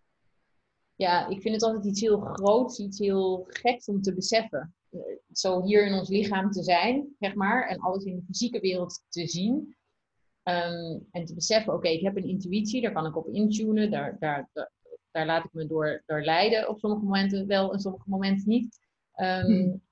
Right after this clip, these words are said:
Speaker 1: eh, althans, zo werkt het bij mij. Ehm, en, ehm, ja, het is best wel groots om te beseffen dat je dus iets anders bent dan wat je ziet. Hoe, hoe, hoe,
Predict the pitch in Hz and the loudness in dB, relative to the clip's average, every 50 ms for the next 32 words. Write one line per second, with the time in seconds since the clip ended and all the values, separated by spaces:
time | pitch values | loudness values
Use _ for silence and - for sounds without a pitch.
0 | _ - 185 175 170 170 170 165 165 - - _ _ _ _ - 175 160 170 175 | _ -2 -2 0 0 0 0 -2 -2 -4 -6 _ _ _ _ -10 -8 -4 -4 -4
1 | 160 185 165 160 160 - 165 143 151 160 165 170 180 214 247 262 254 - _ - | -2 0 0 0 0 -2 -4 -4 -2 -2 0 2 2 2 2 0 -4 -10 _ -20
2 | - _ - 185 190 190 190 196 196 196 - 202 214 214 214 214 214 214 214 - | -20 _ -2 0 2 2 2 2 0 0 2 2 4 4 4 4 2 0 0 2
3 | 196 196 196 196 196 196 196 196 196 196 196 196 196 196 196 196 - _ _ _ | 4 6 6 8 8 8 8 8 8 6 6 6 4 2 0 -6 -14 _ _ _
4 | _ _ _ _ _ _ _ _ _ _ _ _ _ _ _ _ _ _ _ _ | _ _ _ _ _ _ _ _ _ _ _ _ _ _ _ _ _ _ _ _
5 | _ _ - - 214 208 202 190 175 175 190 196 202 196 208 233 240 247 247 233 | _ _ -4 0 0 2 2 2 0 -2 -4 -4 -2 2 4 4 4 6 4 4
6 | 214 208 214 - - 240 240 254 247 247 226 220 214 214 202 208 208 - 240 - | 4 4 0 0 4 6 6 6 6 2 -2 -2 -2 -4 -6 -4 0 0 0 0
7 | - 202 196 196 196 196 202 196 202 202 214 - 214 208 - - - - 240 294 | 0 -2 -4 -4 -4 -4 -6 -6 -6 -8 -8 -10 -12 -10 -12 -10 -4 -2 0 2
8 | 285 240 240 - 175 208 208 214 214 214 - - 185 190 190 190 202 196 - 196 | 2 0 0 0 0 2 2 2 2 0 0 0 0 2 2 2 0 0 -2 -6
9 | 175 180 262 269 175 - - - _ _ _ _ _ _ _ _ _ _ _ _ | -4 -2 -2 -2 -4 -6 -10 -14 _ _ _ _ _ _ _ _ _ _ _ _
10 | _ _ _ _ _ _ _ _ _ _ _ _ - 202 220 233 233 - - 214 | _ _ _ _ _ _ _ _ _ _ _ _ -8 -6 -6 -6 -6 -6 -6 -6
11 | 214 214 220 220 214 208 214 214 - _ _ _ _ - 214 214 214 202 | -4 -4 -6 -6 -8 -8 -10 -14 -18 _ _ _ _ -8 -6 -4 -4 -4